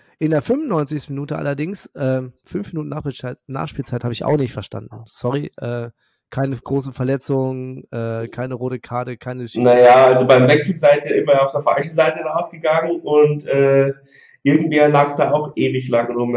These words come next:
Speaker 2: Ich kann, kann's mir nicht mehr
Speaker 1: Nee,
Speaker 2: erinnern,
Speaker 1: nee,
Speaker 2: aber
Speaker 1: nee, nee, nee, nee, nee,
Speaker 2: äh,
Speaker 1: das war nicht
Speaker 2: ja.
Speaker 1: ewig lang. Also ich, ich, für mich waren's drei Minuten.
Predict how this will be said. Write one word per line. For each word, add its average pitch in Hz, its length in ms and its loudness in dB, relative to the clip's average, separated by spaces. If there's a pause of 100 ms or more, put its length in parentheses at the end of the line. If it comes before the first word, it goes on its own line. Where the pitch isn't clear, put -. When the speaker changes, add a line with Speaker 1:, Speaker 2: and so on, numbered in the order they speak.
(120)
Speaker 2:
Ich 117 80 -12
kann, 113 240 -2
kann's 127 220 -8
mir 127 80 -2
nicht 127 100 -4
mehr 117 120 -4
Speaker 1:
Nee, - 60 -4
Speaker 2:
erinnern, 139 240 -2
Speaker 1:
nee, 131 120 -4
Speaker 2:
aber 127 80 -6
Speaker 1:
nee, 123 120 -6
nee, 117 220 -6
nee, 131 220 -2
nee, 139 180 -2
nee, 127 140 -4
Speaker 2:
äh, - 20 -4
Speaker 1:
das 120 220 -12
war 123 100 -6
nicht 117 160 -12
Speaker 2:
ja. 135 80 -10
Speaker 1:
ewig 120 260 -6
lang. 123 260 -8
Also 123 200 -8
ich, 120 200 -12 (360)
ich, 127 160 -8 (100)
für 135 180 -2
mich 160 180 -2
waren's 143 260 -2
drei 135 220 -4
Minuten. 135 540 -6